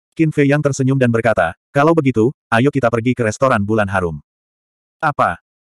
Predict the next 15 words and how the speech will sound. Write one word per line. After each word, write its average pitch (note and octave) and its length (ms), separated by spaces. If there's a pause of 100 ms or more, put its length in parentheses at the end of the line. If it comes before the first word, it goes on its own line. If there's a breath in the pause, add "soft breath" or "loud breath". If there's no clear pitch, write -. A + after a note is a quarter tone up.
(140)
Restoran D3+ 480
Bulan C3 240
Harum?" G2 320 (480)
Lu D#3+ 180
Xiaofei C#3+ 560
tercengang. G2 460 (480)
"Mengapa? C3+ 420 (400)
Tidak D#3 240
bisakah?" A#2 460 (480)
Qin E3 180
Fei C#3+ 160
Yang D3+ 160
menatapnya B2 400
dengan B2+ 300
curiga. G2 420